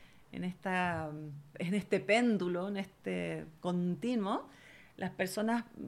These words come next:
te voy a hablar en términos generales. Una persona narcisista tiene una visión sumamente distorsionada de sí mismo o de sí misma,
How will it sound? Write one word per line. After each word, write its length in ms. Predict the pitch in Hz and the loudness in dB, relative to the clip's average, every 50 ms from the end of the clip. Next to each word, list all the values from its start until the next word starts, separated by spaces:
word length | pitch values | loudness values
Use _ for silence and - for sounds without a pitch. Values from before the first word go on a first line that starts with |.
| - - - - | -12 -10 -6 -4
te 60 | 208 | 0
voy 140 | 202 208 208 | 2 4 4
a 40 | |
hablar 200 | 208 208 214 214 | 6 6 6 4
en 80 | 214 202 | 4 2
términos 340 | 208 202 214 214 214 208 202 | -2 -2 0 0 0 0 -2
generales. 540 | - 214 196 190 180 143 123 127 135 143 143 143 - | -2 -2 -2 -2 -2 -2 -2 -2 -2 -4 -4 -6 -6
Una 160 | 190 190 190 | -6 -6 -4
persona 360 | 190 190 185 - 202 202 202 | -4 -6 -6 -4 -4 -2 0
narcisista 520 | 196 190 185 190 190 - 233 240 - 262 | -2 -2 -2 -4 -6 -4 -4 -4 -2 -2
tiene 160 | 247 220 208 214 | -4 -2 -2 -2
una 120 | 208 202 | -2 0
visión 460 | 190 190 185 190 - 220 208 214 220 - - - - - | -2 -2 -4 -4 -4 -2 -2 -2 -4 -6 -8 -18 -20 -20
sumamente 420 | - - 240 240 247 262 262 262 247 | -12 -6 -4 -2 0 0 0 0 0
distorsionada 960 | 233 214 - - 208 208 196 - - 214 190 185 185 190 214 233 254 262 262 | -2 -2 -2 -4 -4 -2 -2 -2 -2 -2 0 0 0 0 0 0 0 0 -2
de 120 | 262 254 | -2 -2
sí 140 | 247 - 254 | -4 -4 -4
mismo 440 | 240 247 262 247 254 269 269 320 370 | -2 -2 -2 -4 -2 -2 -2 -2 -2
o 60 | 269 | -2
de 120 | 233 208 208 | -2 -2 -2
sí 140 | 208 - 202 | -2 -2 -2
misma, 420 | 208 214 233 226 247 254 285 392 | -2 0 -2 -2 -2 -2 -2 -2